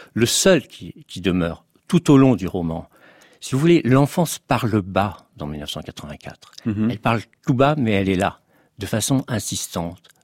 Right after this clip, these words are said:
Speaker 1: de façon présente. Elle est là, elle est là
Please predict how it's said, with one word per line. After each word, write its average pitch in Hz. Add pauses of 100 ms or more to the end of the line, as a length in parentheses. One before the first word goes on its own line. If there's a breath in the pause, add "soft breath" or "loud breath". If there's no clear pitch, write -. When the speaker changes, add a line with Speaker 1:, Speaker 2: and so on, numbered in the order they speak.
Speaker 1:
de 107
façon 110 (220)
présente. 82 (920 loud breath)
Elle 131
est 143
là, 185
elle 135
est 156
là 151